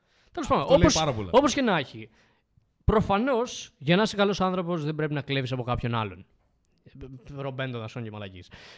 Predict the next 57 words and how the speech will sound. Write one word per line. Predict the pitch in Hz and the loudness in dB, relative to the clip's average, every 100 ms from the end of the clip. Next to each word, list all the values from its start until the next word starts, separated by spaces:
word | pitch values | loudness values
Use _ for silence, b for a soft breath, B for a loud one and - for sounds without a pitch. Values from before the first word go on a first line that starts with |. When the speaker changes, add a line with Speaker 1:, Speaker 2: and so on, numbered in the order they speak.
| B | B
Speaker 1:
Δεν | 175 | 2
πρέπει | 214 240 | 6 4
να | 202 | 4
κλέβεις, | 170 151 117 | 2 0 -2
όπως | 147 | -6
και | 127 | -4
να | 131 | -4
έχει. | 113 120 | -2 0
Οτιδήποτε | 131 143 220 247 | 2 2 2 4
έχει | 233 - | 4 2
κάποιος | 185 175 156 156 | 2 2 0 -2
από | 143 | -2
κάπου, | 156 160 | 0 0
το | - | 0
πήρε | 139 143 | 2 2
από | 127 | 2
κάπου, | 123 - | -2 -6
το | 110 | -10
κέρδισε. | - 98 - - 117 | -14 -18 -18 -14 -12
Όπως | 123 120 | -10 -8
και | 110 | -6
να | 107 | -6
έχει. | 120 | -6
Το | 143 165 | -2 0
βρήκε | 175 170 170 | 0 0 0
έτοιμο, | 170 165 | 0 -4
το | |
κέρδισε | 147 165 135 | -2 -4 -2
από | 143 | -2
τον | 139 | -2
πατέρα | 135 147 | 0 0
του, | 135 | -2
ο | |
οποίος | 135 139 | -6 -8
ο | |
πατέρας | 123 139 131 | -12 -14 -16
του | - | -18
κάτι | 127 123 120 | -20 -16 -14
έκανε | 120 120 | -14 -18
και | 113 110 107 - _ | -18 -16 -16 -18 _
του | - 120 | -12 -2
το | 117 | 2
άφησε. | 120 127 - 131 B B B | 2 0 -4 -6 B B B
Ε, | - 127 127 123 120 117 117 | -6 -4 -4 -4 -6 -8 -6
άμα | 156 165 160 151 139 | -4 -4 -2 -4 -4
το | 151 139 135 131 131 135 - | -4 -2 -2 -2 -2 -4 -6
έκανε | 147 156 143 | -4 0 2
ο | |
ίδιος, | 143 139 | 0 -2
είναι | 139 | -6
ακόμα | 127 143 | -4 -2
καλύτερα | 120 120 123 123 | -2 -2 -2 -2
άμα | 113 | -2
το | |
δημιουργήσει | 117 120 120 110 117 | -2 -2 -2 -2 -2
ο | |
ίδιος. | 117 117 | -2 -4